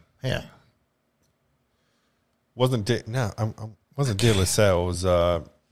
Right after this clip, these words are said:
Speaker 2: <sighs> I forget who it is. Anyways, but yeah, that was a great, that was a great fun show to do.
Speaker 1: Yep, that was fun, and that was before the big move. And then when, when did we come back? What was our next episode?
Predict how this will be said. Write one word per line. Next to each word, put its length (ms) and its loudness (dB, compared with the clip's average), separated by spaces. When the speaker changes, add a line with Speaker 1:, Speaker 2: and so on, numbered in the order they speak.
Speaker 2:
<sighs> 0 -
I 40 -20
forget 220 -2
who 100 2
it 80 2
is. 180 2
Anyways, 500 2
but 100 4
yeah, 120 8
that 100 8
was 120 6
a 40 4
great, 220 6
that 80 6
was 100 6
a 60 4
great 240 0
fun 200 -2
show 200 -2
to 100 -14
do. 120 -12
Speaker 1:
Yep, 280 -2
that 140 0
was 120 0
fun, 240 0
and 160 -2
that 100 4
was 140 2
before 320 0
the 80 -2
big 180 2
move. 220 4
And 80 4
then 160 2
when, 180 2
when 240 0
did 140 0
we 100 4
come 220 4
back? 220 6
What 100 4
was 100 2
our 80 4
next 260 0
episode? 520 0